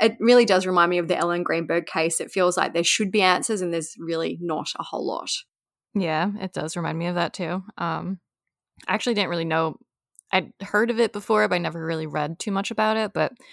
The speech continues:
Speaker 2: reading about it today, very mysterious, can
Speaker 1: Hmm.
Speaker 2: confirm. So on November fourth, twenty eighteen,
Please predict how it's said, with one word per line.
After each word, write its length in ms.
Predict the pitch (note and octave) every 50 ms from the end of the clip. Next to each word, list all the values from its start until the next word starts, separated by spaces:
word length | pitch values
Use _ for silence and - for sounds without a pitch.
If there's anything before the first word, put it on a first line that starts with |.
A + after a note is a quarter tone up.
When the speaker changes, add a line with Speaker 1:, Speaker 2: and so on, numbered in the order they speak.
| - - - - - -
Speaker 2:
reading 160 | G3+ G#3+ A3
about 160 | A3 G3+ G3+
it 20 | -
today, 240 | A3 G3 E3 D#3+ F3
very 280 | F3+ E3+ - F#3 F3+ F3
mysterious, 720 | F3 - - - F#3 E3 D#3 D#3 E3 E3 - - - - - -
can 140 | - - C4
Speaker 1:
Hmm. 60 | C#4
Speaker 2:
confirm. 480 | D4 A#3 G3+ F#3 D#3+ D3 D3+ F#3 F3 - _ _ _ _ _ _ _ _ _ _ _ _ -
So 420 | - - - G#3 G3+ G#3 G#3 G3+ -
on 340 | - G3+ G3+ G3+ G3+ G3 - _
November 340 | - G#3 G3+ A3 A#3 A#3+ C4
fourth, 280 | - - G#3+ G3+ G3+ G3+
twenty 380 | - - F#3+ F#3 F3 C3+ E3+ D#3+
eighteen, 480 | - - - - F3 F3 E3+ E3+ F3